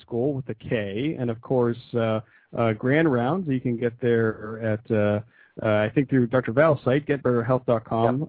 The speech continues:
slash grand, grand dash rounds. You can find links to that at Doctor Anonymous dot com. Uh, Colin, thanks so much for being on the show. I definitely wanna keep in touch,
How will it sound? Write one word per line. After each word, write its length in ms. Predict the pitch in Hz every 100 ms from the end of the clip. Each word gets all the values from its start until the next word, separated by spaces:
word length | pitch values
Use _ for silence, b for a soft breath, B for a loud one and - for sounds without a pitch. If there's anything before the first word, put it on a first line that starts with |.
| _
slash 220 | - 117 - -
grand, 200 | - 107 -
grand 560 | - 110 113 123 131 139 - -
dash 380 | 117 110 123 -
rounds. 360 | 117 113 107 135
You 60 | 131
can 120 | 113
find 240 | 113 101 -
links 200 | 113 117
to 60 | 110
that 220 | 104 107
at 100 | 101
Doctor 240 | 101 98
Anonymous 400 | 98 98 98 95 - - 92 92
dot 220 | 95 -
com. 380 | - 98 147 202 b b b b -
Uh, 160 | 123
Colin, 280 | 123 170 196
thanks 220 | 262 302
so 80 | 247
much 140 | 254 -
for 80 |
being 220 | 202 240 226
on 80 |
the 100 | 185
show. 220 | - 226 180
I 60 |
definitely 280 | 139 240 269
wanna 180 | 226 196
keep 220 | 220 214
in 100 | 202
touch, 280 | - 170